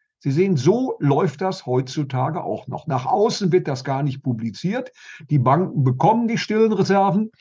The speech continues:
Beim Lizenzierungsverfahren ist es vorgeschrieben. Das ist aber eine interne Regelung. Aber die allgemeine Öffentlichkeit bekommt keine Informationen darüber. Und das könnte man eben durch dieses Value Reporting freiwillig gestaltet.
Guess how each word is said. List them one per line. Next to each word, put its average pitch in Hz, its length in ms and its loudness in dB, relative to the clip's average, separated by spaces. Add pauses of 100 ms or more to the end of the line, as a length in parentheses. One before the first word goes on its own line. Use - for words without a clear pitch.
(420)
Beim 127 220 0
Lizenzierungsverfahren 127 1160 -2
ist 123 140 -10
es 107 80 -12
vorgeschrieben. 214 760 -2 (320)
Das 135 160 -10
ist 123 80 -6
aber 117 140 -4
eine 117 140 -4
interne 147 460 0
Regelung. 180 420 2
Aber 170 300 2
die 156 260 0
allgemeine 180 580 2
Öffentlichkeit 214 800 -4 (240)
bekommt 143 520 0
keine 196 380 0
Informationen 160 720 -4
darüber. - 300 -18 (580)
Und 160 120 6
das 214 180 0
könnte - 260 0
man 226 180 2
eben 240 200 4
durch 226 120 4
dieses 196 320 0
Value 202 380 2
Reporting 180 760 -2
freiwillig 185 640 -4
gestaltet. 131 640 -6